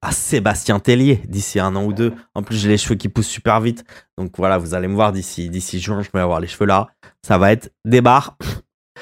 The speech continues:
Et, euh, et voilà, c'est le, c'est le, je fais, je fais la grève du, <laughs> je fais la grève du coiffeur.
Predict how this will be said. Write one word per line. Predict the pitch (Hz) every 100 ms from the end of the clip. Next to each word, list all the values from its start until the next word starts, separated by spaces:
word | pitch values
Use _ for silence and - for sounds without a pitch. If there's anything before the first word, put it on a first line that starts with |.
| - - _
Et, | 147 143
euh, | 113 104 95 98 87 -
et |
voilà, | 104 87 -
c'est | -
le, | 104 101
c'est | - 101
le, | 98 92
je | -
fais, | -
je | -
fais | 127
la | 120
grève | 113 151 147
du, | 139
<laughs> | - - -
je | 180 285 - 202 -
fais | - 147
la | 147
grève | 151 180
du | 156 165
coiffeur. | 165 - 131 120 -